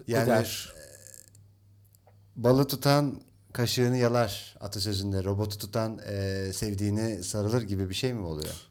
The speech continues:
Speaker 2: Ya s-, bilmiyorum. <laughs>
Speaker 1: Yani sence talep olur mu? Robot sevgiliye böyle on bin adet basılsın hemen, ben
Speaker 2: Abi
Speaker 1: isterim.
Speaker 2: olmaz mı? Sen deli misin? Kuyruğa
Speaker 1: Bu
Speaker 2: girersin.
Speaker 1: Cevahir A V M kadar bir robot üretim fabrikası olsa ve oradan her gün günde bin tane
Speaker 2: Yetiştiremezsin.
Speaker 1: üretilse yetiştiremezsin.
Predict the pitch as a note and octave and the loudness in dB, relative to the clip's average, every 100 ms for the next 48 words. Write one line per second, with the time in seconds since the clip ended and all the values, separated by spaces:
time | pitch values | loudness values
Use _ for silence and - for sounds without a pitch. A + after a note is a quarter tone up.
0 | _ - F#3 D#3+ - - - _ - F3 | _ 0 2 4 2 0 -6 _ -4 -2
1 | E3+ C#3 A#2 A2 G#2 - _ - - _ | 0 2 2 -2 -10 -18 _ -20 -20 _
2 | _ _ _ - - - - - - - | _ _ _ 8 8 8 -2 -12 -16 -18
3 | - - B2 B2+ B2 C3+ C#3 C#3+ C#3+ C#3 | -18 -2 4 6 4 4 4 2 2 2
4 | D3 D3+ F#3 D3 G2 A2 A2 A2+ A2+ G2+ | 2 2 2 2 0 2 0 0 -2 -2
5 | G2 G2 F#2 F#2+ G2 A2 G#2+ G2 G2+ F#2+ | 0 0 2 0 0 -2 0 2 2 2
6 | F#2+ F#2+ G2 G2+ F2+ G2 E2+ F2+ F2 F2+ | 0 -2 -4 -4 -6 -6 -4 -4 -4 2
7 | A#2+ D#3+ F3+ D#3+ F3 A3+ A3+ - D#3+ D3 | 6 10 12 12 12 8 8 6 6 8
8 | E3 B3 G#3+ C3+ A#2 - - _ _ - | 6 6 2 2 -2 -10 -20 _ _ -20
9 | _ - - E3+ G3 A3+ F#3 C#3 B2 B2+ | _ -2 6 10 12 12 10 8 6 4
10 | B2+ C#3 D#3+ D#3 C#3 C#3 C#3+ C#3 B2 B2+ | 6 6 6 4 4 4 2 2 2 2
11 | A#2+ A#2 A#2 B2+ B2 A#2+ A#2+ A#2+ A2 G#2 | 2 2 2 0 0 0 -2 -4 -4 -6
12 | A2 B2 G#2 G#2 G#2 F2+ - G#2 G#2 G#2 | -4 -2 -2 -2 -2 -4 -2 -2 0 -2
13 | A#2 A2 G#2 G2+ A2+ D3+ - G3 G3+ F3+ | -2 -2 -4 -2 2 6 8 10 10 10
14 | C#3 - A#2 G2+ G#2 G2+ - G2+ F2+ E2 | 6 2 0 -6 -10 -10 -8 -8 -8 -10
15 | - - | -12 -14